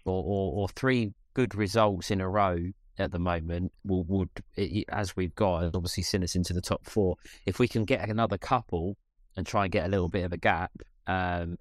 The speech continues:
'cause eventually, eventually teams are gonna have to start dropping away. It can't all stay bunched up.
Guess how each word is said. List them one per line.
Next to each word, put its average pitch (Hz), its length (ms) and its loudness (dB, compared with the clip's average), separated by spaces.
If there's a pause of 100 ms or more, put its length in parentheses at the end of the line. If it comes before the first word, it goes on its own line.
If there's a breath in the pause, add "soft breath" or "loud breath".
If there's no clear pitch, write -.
(200 soft breath)
'cause 127 140 2
eventually, 98 720 0
eventually 104 460 -2
teams 95 280 -4
are 95 60 -4
gonna 92 160 -2
have - 240 -4
to - 80 -10
start 82 340 0
dropping 85 280 -4
away. 80 360 -4 (440)
It 90 160 -4
can't 104 340 0
all 90 240 -2
stay 85 260 0
bunched 85 400 -4
up. 78 160 -2